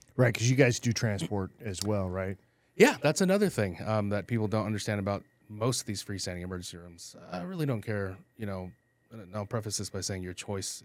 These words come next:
Speaker 2: is valid, wherever you wanna go, wherever you wanna be seen. But when you come to a freestanding E R,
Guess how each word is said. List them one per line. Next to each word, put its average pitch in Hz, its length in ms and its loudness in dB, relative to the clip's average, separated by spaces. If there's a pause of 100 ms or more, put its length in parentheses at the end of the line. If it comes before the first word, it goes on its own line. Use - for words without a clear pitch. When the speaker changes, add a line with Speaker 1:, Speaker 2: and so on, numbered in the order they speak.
Speaker 2:
is 95 100 -18
valid, 95 460 -6 (180)
wherever 98 260 -6
you 98 140 -2
wanna 95 180 -4
go, 101 240 -2
wherever 95 200 -4
you 98 80 -2
wanna 98 160 -2
be 107 120 -2
seen. 92 360 -6 (480)
But 107 60 0
when 104 100 0
you 104 40 -2
come 196 200 2
to 123 120 4
a 101 40 2
freestanding 95 440 -2
E 87 160 -8
R, 90 280 -6